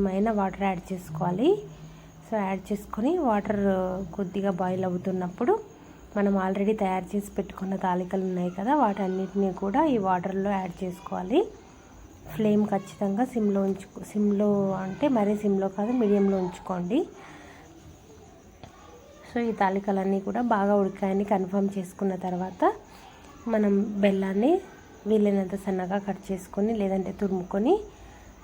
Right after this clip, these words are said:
దీంట్లో యాడ్ చేసుకోవచ్చు. కొద్దిగా పెద్దగా కట్ చేసినట్టయితే కరగడానికి టైమ్ ఎక్కువగా పడుతుంది కాబట్టి వీలైనంత చిన్న ముక్కలుగా కట్ చేసుకొని ఈ విధంగా ఈ తాలికల్లో యాడ్ చేసుకొని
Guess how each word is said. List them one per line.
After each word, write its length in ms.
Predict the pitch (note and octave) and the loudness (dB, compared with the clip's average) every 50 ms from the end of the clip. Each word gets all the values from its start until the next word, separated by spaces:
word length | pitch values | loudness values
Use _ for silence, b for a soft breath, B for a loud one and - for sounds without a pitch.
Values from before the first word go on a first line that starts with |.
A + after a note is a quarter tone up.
| - A3 | -4 0
దీంట్లో 300 | A3+ A#3 A3 G#3+ G#3+ A3 | 2 4 4 6 6 6
యాడ్ 320 | G#3 G3 F#3+ F#3+ F#3 - F#3+ | 6 6 6 2 -2 -4 -6
చేసుకోవచ్చు. 520 | F3+ - - - - F#3+ F#3+ F3+ - D4 | -8 -8 -10 -4 -4 -4 -4 -2 -6 -6
కొద్దిగా 400 | C#4+ - D4 B3+ A#3+ A#3 A#3+ A#3+ | 0 2 2 2 2 2 2 0
పెద్దగా 480 | A3+ - - A3 G#3 G#3 A3 A3+ A#3 A#3 | 0 2 0 0 2 2 2 2 2 0
కట్ 320 | A#3 - G#3+ G3+ - - | 2 0 -2 0 0 -2
చేసినట్టయితే 560 | G#3+ G#3 G#3+ G#3+ G#3+ G3+ G#3 G#3 G#3 G#3 - | -2 -2 0 0 -2 0 0 -2 -4 -4 -4
కరగడానికి 600 | C4+ - C4+ A#3+ A3+ A3+ A3 A3 G#3+ G#3+ A3 G#3+ - | -6 -2 -2 0 2 2 4 4 4 2 0 0 2
టైమ్ 260 | G#3+ G3 G3 G3+ G3 | 2 4 4 4 2
ఎక్కువగా 360 | F#3+ F#3+ - G3 F#3+ F#3+ G3 | 0 -2 -6 -8 -4 -4 -4
పడుతుంది 460 | F#3+ - F#3+ F3 - - F#3+ F3+ F#3 | -2 -2 -4 -4 -6 -8 -8 -8 -6
కాబట్టి 480 | F3+ - F#3 F3+ F3+ G3 F#3+ - - E4+ F#4 B B B B B B B B B | -6 -6 -6 -6 -6 -8 -8 -4 -2 -4 -4 B B B B B B B B B
వీలైనంత 380 | B3 A#3 A#3 A3 A3 G#3 G#3 | 2 4 4 2 2 0 -2
చిన్న 300 | G#3+ G#3 - A3 G#3 G3+ | -2 -2 0 2 2 2
ముక్కలుగా 480 | G3+ G3+ G3 G3 - G3 F#3+ F3+ - G3 F#3+ - | 2 2 0 0 -2 -2 -2 -2 -6 -6 -2 -2
కట్ 260 | G3+ F#3+ - - F#3+ | -4 -4 -4 -6 -6
చేసుకొని 440 | F#3 F3+ F#3 - - G3+ G#3+ D4 F#4+ G4+ - B B B B B B B A#3 | -6 -6 -8 -8 -6 -2 0 0 0 0 -2 B B B B B B B -2
ఈ 40 | A3 G#3+ | 0 2
విధంగా 380 | G#3 G3+ G3+ G3+ G#3 G#3 A3+ C#4 F4 F4+ | 2 2 2 2 2 0 0 0 2 2
ఈ 140 | D#4 B3+ | 2 2
తాలికల్లో 760 | A3 A3 G3 F#3 F#3 F#3+ F#3 - F#3+ F#3+ F#3+ F#3 F#3 F#3+ F#3 | 2 2 0 0 2 0 0 0 -2 -2 -2 -2 0 0 -2
యాడ్ 340 | F3+ F#3 F#3 F#3+ F#3+ F#3 F3+ F3+ - | -2 -4 -4 -4 -2 -4 -4 -4 -6
చేసుకొని 600 | F#3+ F3+ - - - - G#3+ A3+ D4 F#4+ G#4+ G#4 | -8 -8 -8 -12 -6 -4 0 2 4 4 2 2